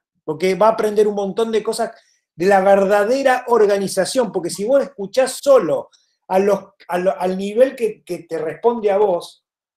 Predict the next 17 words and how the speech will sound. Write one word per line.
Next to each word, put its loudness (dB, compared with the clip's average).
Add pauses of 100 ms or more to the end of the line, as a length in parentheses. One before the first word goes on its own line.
(760)
nunca 0
te, -2
nunca -2
estás -2
seguro 2
de 6
que -8
te -10
estén -2
diciendo -6
todo, 4
ni -10
sepan -2
todo 0
lo -4
que -10
pasa. -12